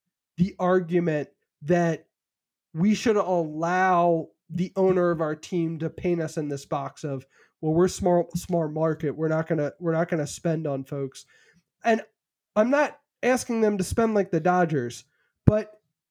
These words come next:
you can't expect fans to suffer through five or six ye-, years of rebuilding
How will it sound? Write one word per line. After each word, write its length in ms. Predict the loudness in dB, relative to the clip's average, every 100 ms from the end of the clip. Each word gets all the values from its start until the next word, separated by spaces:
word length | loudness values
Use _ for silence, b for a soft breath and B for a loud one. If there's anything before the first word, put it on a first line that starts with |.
| -4
you 160 | -2
can't 460 | -2 0 2 2 0 -6
expect 560 | -6 -6 -4 -4 -4
fans 680 | -8 -4 0 0 -2 -8 -14 _ _ _ _ _ _
to 120 | -4
suffer 460 | -2 -2 0 0 0
through 600 | 0 0 2 4 2 -2 _ _ _ _ _ -2
five 280 | 2 2
or 100 | 0
six 320 | -4 -6 -6 -6
ye-, 320 | -4 -2 -4
years 320 | -2 2 2 2
of 160 | -2
rebuilding 760 | -2 -2 -2 -4 -4 -6 -8